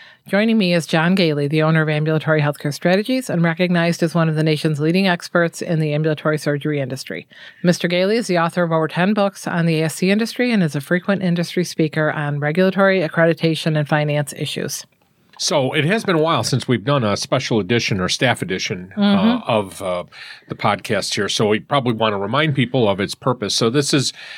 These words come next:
Speaker 2: uh, as we said, it's a special edition, uh, where we discuss a particular topic that is important, uh, in the A S C setting for staff. We're trying to get back to a regularly, uh, scheduled staff edition, and, uh, hopefully we'll be able to catch up a little bit, Sue.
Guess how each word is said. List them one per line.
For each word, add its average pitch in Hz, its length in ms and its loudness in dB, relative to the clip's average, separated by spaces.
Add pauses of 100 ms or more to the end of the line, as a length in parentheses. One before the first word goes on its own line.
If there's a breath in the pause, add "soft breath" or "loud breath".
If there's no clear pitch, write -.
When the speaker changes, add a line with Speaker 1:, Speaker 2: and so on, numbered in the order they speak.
(140 loud breath)
Speaker 2:
uh, 113 100 2
as 123 180 0
we 127 80 2
said, 117 220 0
it's 113 160 -2
a 110 40 -4
special 127 480 0
edition, 135 640 0
uh, 110 260 0
where 123 240 2
we 123 140 0
discuss 139 460 0
a 135 160 -2
particular 175 480 0
topic 135 560 0
that 113 160 2
is 110 120 -2
important, 113 600 -2 (360 loud breath)
uh, 104 260 0
in 131 200 0
the 117 160 0
A 113 140 4
S - 80 -2
C - 160 -4
setting 101 380 0
for 92 160 -8
staff. - 500 -2 (440 loud breath)
We're 123 100 -2
trying 180 200 0
to 160 60 2
get 135 160 0
back 120 240 0
to 113 120 -2
a 107 60 0
regularly, 98 1040 -2
uh, 98 160 0
scheduled 110 540 0
staff 104 320 0
edition, 98 420 -6
and, 90 240 -12
uh, 90 100 -4
hopefully 139 300 0
we'll 123 120 0
be 113 80 0
able 113 120 2
to 107 140 -2
catch - 320 -2
up 120 140 -2
a - 20 2
little 95 180 -2
bit, 87 180 -6
Sue. 90 300 -6